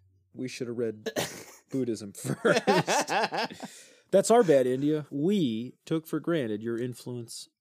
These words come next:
Speaker 2: On
Speaker 1: on
Speaker 2: the Eastern
Speaker 1: Eastern culture.
Speaker 2: world.
Speaker 1: So
Speaker 2: Yeah.
Speaker 1: that's our bad. Chandragupta's a G.
Speaker 2: We acknowledge it now.
Speaker 1: <laughs>
Speaker 2: We
Speaker 1: That's
Speaker 2: are,
Speaker 1: right.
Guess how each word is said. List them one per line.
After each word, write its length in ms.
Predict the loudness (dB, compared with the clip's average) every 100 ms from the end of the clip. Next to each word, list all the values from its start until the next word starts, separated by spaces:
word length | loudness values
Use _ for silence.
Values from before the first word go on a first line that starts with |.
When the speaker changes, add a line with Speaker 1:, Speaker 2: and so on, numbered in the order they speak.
| _ _
Speaker 2:
On 280 | -6 -2 0
Speaker 1:
on 40 | 0
Speaker 2:
the 60 | 0
Eastern 480 | 0 -2 2 0 2
Speaker 1:
Eastern 40 |
culture. 160 | 0 0
Speaker 2:
world. 300 | 0 -4 -10
Speaker 1:
So 340 | -20 -18 -18 -12
Speaker 2:
Yeah. 300 | -6 -4 -6 -8
Speaker 1:
that's 220 | -8 -6 -4
our 80 | -6
bad. 240 | -6 -10 _ _ _ _ _ _ _
Chandragupta's 680 | -8 -6 -6 -6 -6 -8 -10
a 40 |
G. 260 | -8 -8 -8 _
Speaker 2:
We 180 | -8 -4
acknowledge 420 | -2 -2 -2 -2 -4
it 60 |
now. 240 | -6 -8 -12
Speaker 1:
<laughs> 60 | -16 -14 -14 _ -20 -20 -16
Speaker 2:
We 120 | -8 -4
Speaker 1:
That's 180 | -4
Speaker 2:
are, 20 |
Speaker 1:
right. 120 | -6